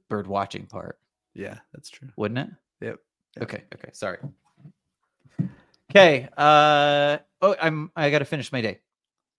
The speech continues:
Speaker 1: Next, Rod's gonna take Hiram to go help a local widow, and then it's full family dinner time. We're gonna get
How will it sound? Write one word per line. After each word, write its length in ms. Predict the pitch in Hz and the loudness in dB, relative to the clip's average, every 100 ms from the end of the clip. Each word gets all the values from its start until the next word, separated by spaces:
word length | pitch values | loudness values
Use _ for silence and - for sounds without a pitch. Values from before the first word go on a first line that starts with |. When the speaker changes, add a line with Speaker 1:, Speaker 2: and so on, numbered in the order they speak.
| _ _ _ 113 | _ _ _ -2
Speaker 1:
Next, 320 | 175 185 - | 0 0 2
Rod's 240 | 185 180 | 4 4
gonna 160 | 185 170 | 0 -4
take 240 | 180 160 | -2 0
Hiram 400 | - 190 214 208 | 4 4 4 -2
to 60 | 180 | -4
go 120 | 180 | -2
help 220 | 170 180 | 0 -2
a 40 | 165 | -2
local 360 | 160 165 151 | -2 -2 -2
widow, 520 | 131 196 220 214 214 208 _ _ _ 139 | -2 -2 0 0 -2 -6 _ _ _ -10
and 260 | 135 131 | -10 -4
then 560 | 147 185 226 247 277 233 _ _ _ _ - | 0 0 -2 -6 -10 -10 _ _ _ _ -10
it's 340 | 135 139 - _ _ _ - | -8 -10 -18 _ _ _ -4
full 300 | 139 180 185 | 0 0 -4
family 460 | 190 185 196 202 | -6 -6 -4 -6
dinner 280 | 185 220 208 | -4 -4 -4
time. 580 | - 175 165 165 160 151 _ _ _ - | -2 -2 -2 -4 -8 -14 _ _ _ -10
We're 160 | 147 | -8
gonna 180 | 143 143 | -6 -8
get 360 | 127 147 139 - | -2 0 0 -6